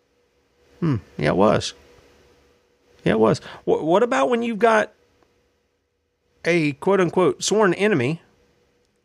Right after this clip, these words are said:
funding bioweapons labs right across your border? Yeah.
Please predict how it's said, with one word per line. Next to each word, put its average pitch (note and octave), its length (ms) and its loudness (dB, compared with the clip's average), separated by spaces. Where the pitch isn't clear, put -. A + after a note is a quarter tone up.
funding G3 460 2
bioweapons D#3+ 640 2
labs C3+ 560 2
right F#3+ 220 0
across A3 360 0
your G3+ 120 0
border? F3 400 -2
Yeah. C#3 200 -10